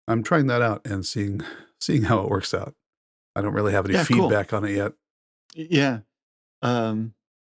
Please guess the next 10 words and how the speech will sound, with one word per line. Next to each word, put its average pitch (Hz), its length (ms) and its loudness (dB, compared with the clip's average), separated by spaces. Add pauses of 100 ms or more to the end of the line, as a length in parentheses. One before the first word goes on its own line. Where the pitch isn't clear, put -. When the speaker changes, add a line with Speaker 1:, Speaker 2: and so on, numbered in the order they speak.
(540)
Speaker 2:
i-, 156 220 4
is, 156 340 2
uh, 123 300 2
Ragged 151 280 -2
Birds 147 260 -2
Music 135 300 -2
an 117 260 2
L 123 180 4
L 123 140 0
C? 131 360 0